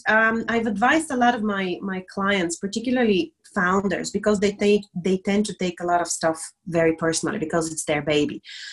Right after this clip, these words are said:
Um, and I try to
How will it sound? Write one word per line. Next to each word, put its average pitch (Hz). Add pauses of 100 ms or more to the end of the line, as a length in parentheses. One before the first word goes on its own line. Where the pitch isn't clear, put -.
(240)
Um, 165 (640)
and 196
I 208 (440)
try 285 (120)
to 247